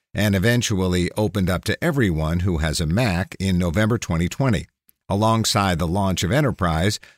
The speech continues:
Mm-hmm is also launching a Windows version of the app in open beta. Libin said that Mm-hmm is in a growth stage and that after starting five different companies, he knows the biggest challenge is people.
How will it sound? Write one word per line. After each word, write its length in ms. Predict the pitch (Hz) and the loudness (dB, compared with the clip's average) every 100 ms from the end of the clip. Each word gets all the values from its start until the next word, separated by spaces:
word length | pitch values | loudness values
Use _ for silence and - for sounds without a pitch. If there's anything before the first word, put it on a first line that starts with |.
| - | -2
Mm-hmm 480 | 117 98 120 113 104 | 0 2 2 2 0
is 180 | 92 | 0
also 340 | 107 104 - 95 | 0 0 0 0
launching 480 | 92 90 87 101 87 | 0 0 0 0 0
a 80 | |
Windows 560 | 98 190 175 101 80 71 | 0 2 2 2 0 -2
version 440 | 76 82 78 90 78 | -2 0 0 0 -2
of 100 | 67 | -2
the 200 | 80 76 | -2 0
app 240 | 76 85 | -2 -2
in 160 | 98 107 | -4 -2
open 360 | 107 107 95 85 | -2 0 0 2
beta. 380 | 101 95 69 - _ _ _ _ _ | 2 0 -2 -8 _ _ _ _ _
Libin 480 | 120 190 190 123 107 | 0 4 4 4 2
said 380 | - 120 113 92 | 0 2 2 4
that 300 | 104 101 95 | 2 2 0
Mm-hmm 560 | 117 117 120 180 165 113 | 0 2 4 4 2 0
is 160 | 113 107 | 0 2
in 120 | 101 | 0
a 60 | |
growth 460 | 85 98 180 160 - - | 0 0 2 2 -2 -4
stage 640 | - 113 92 78 69 - | 0 2 2 0 -2 -2
and 100 | 87 | 0
that 180 | 87 82 - _ | 0 -2 -6 _
after 280 | 87 98 95 | -4 -2 -2
starting 460 | 92 - 107 95 92 | -2 0 0 2 -2
five 380 | - 113 170 135 | -2 0 0 2
different 320 | 147 143 113 | 0 0 -2
companies, 560 | 127 120 135 143 147 - - | -2 0 2 2 0 -2 0
he 140 | 165 | 4
knows 320 | 151 117 101 | 4 4 2
the 140 | 95 80 | 0 -2
biggest 520 | 156 160 165 - - | 0 2 2 0 -2
challenge 540 | - 120 120 120 120 | -2 0 0 0 -2
is 220 | - 113 | -2 -4
people. 440 | - 123 120 - | -2 0 0 0